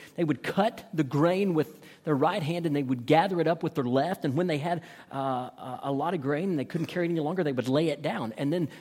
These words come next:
the women would usually come from behind them and bind it, bundle it and bind it, and then, and then take it, uh, away. And so Boaz says to her, "Hey, you stay near my young women. You, you stay where they're at."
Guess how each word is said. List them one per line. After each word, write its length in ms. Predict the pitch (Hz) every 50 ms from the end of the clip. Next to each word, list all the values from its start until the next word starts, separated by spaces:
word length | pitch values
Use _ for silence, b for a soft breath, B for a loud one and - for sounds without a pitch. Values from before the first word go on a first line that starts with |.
| B B -
the 80 | 165
women 320 | 156 165 214 262 254 226 175
would 140 | 160 147 135
usually 300 | 170 190 - - 170 143
come 260 | - - 185 190 185
from 160 | - 175 156
behind 420 | 127 - - 170 - 220 208 170 151
them 140 | 143 151 - -
and 180 | 127 120 104
bind 380 | - 147 190 220 202 143 120 107
it, 260 | 117 156 - 165 131
bundle 320 | 139 160 180 175 180 175
it 80 | 180 -
and 140 | 156 135 123
bind 280 | 131 135 180 175 143
it, 120 | 143 - B B B B B
and 140 | 147 143 151
then, 200 | 151 151 151 - -
and 140 | - 143 151
then 140 | 160 147
take 280 | - - - 226 - -
it, 120 | 127 - - - - b b b b b b
uh, 200 | 143 143 147 -
away. 500 | - 151 156 151 151 220 240 226 139 123
And 140 | 127 131 120
so 360 | - - - 196 165 160 147 B B B B B B B B B _ _
Boaz 540 | - 143 185 240 240 196 139 139 143 143 139
says 300 | - - 160 165 156 -
to 60 | -
her, 160 | 147 214 196
"Hey, 140 | 151 185 214
you 220 | 180 165 226 254
stay 340 | - - - - 233 202 190
near 220 | 175 180 180 175 175
my 180 | 170 165 156
young 320 | 160 160 160 151 147 143 143
women. 300 | 156 156 127 107 101 104
You, 180 | 135 196 208 -
you 180 | 175 180 226
stay 460 | - - - - 208 190 170 160 147 B B B B B B
where 340 | - 160 156 170 175 175 165
they're 300 | 156 160 165 165 165 165
at." 320 | 170 196 - - - -